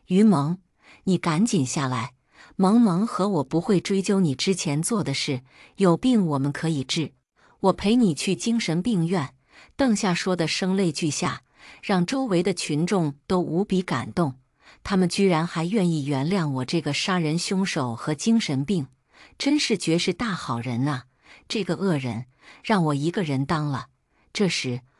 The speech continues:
我的余光注意到一个身手敏捷的男子已经靠近我，准备强行控制住我。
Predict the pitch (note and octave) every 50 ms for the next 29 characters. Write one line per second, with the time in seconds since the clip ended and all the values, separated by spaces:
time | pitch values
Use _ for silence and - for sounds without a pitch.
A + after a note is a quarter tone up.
0 | _ _ _ _ - E3+ D#3 E3+ D#3+ D3 D3 E3 F3+ F3 G#3+ F#3+ F#3+ G#3 G#3 -
1 | C4+ A3+ F#3+ F3 D#3+ D#3 F3 D3+ C#3+ C#3+ D#3 D#3 - F3 D3+ - - G3+ G3 G3+
2 | - F#3 E3+ F#3 G#3 F3+ C#3+ B2 B2+ B2+ - D3+ D3 F3+ E3 D3 C3 C3+ D#3 F#3+
3 | G3 - D#3 C3 B2+ B2+ - - - - _ - F3 D#3 - E3 E3 E3 - -
4 | - A#3 F#3 E3+ - F#3+ D#3+ C#3 A#2+ A2+ A2 - - - _ _ - - - -
5 | _ - G3+ F3+ D#3 D3+ G3+ G3 F3 E3+ - - D#3+ D3+ F#3+ A#3+ - - E3+ E3+
6 | F3+ - - - B3 F#3 D3+ - D3 - - D#3+ C3+ A#2+ A2+ A2 - - -